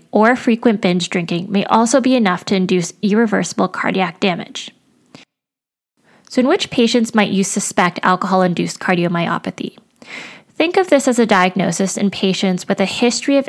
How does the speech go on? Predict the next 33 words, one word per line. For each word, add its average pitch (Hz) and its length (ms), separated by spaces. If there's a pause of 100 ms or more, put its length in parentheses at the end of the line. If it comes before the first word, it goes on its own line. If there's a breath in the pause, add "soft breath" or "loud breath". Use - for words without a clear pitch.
either 196 260
extensive 208 600
alcohol 196 440
use 175 380
or 196 80
known 190 300
alcohol 190 360
use 175 200
disorder, 180 560 (480 loud breath)
as 233 120
well 262 140
as 262 80
heart 285 280
failure 185 300
symptoms 170 540 (160)
and 202 180
signs 233 460
of 190 180
dilated 208 480
cardiomyopathy 180 960
on 170 80
echocardiogram. 190 960 (960 loud breath)
Your 247 100
differential 285 560
diagnosis 214 640
will 226 220
include 240 400
the 196 100
common 240 400
conditions 185 600
for 190 160
heart 208 260
failure, - 400